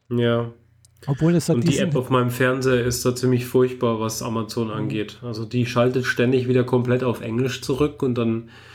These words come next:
Speaker 1: äh,
Speaker 2: Mhm.
Speaker 1: kriege ich nicht das richti-, die richtigen Daten und dann funktioniert das alles nur so halb.
Speaker 2: Ja,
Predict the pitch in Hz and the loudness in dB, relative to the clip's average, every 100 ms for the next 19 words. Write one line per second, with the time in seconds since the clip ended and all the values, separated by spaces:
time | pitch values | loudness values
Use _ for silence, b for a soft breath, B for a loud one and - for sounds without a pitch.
0 | B B - 113 110 110 110 120 - 120 | B B -12 -8 -6 -4 -4 -4 -6 -10
1 | - - 127 123 120 127 127 110 127 127 | -8 -2 -2 -2 0 0 0 2 0 0
2 | 131 135 131 127 127 127 131 120 117 113 | 0 0 2 2 0 -2 -2 0 2 2
3 | 123 147 143 139 120 117 117 110 117 113 | 0 -2 -2 -2 -2 -2 -2 -4 -6 -8
4 | - 113 120 117 104 107 120 107 98 95 | -2 0 0 -2 -4 -6 -4 -4 -4 -4
5 | 104 - _ _ _ 131 127 | -6 -8 _ _ _ -6 -6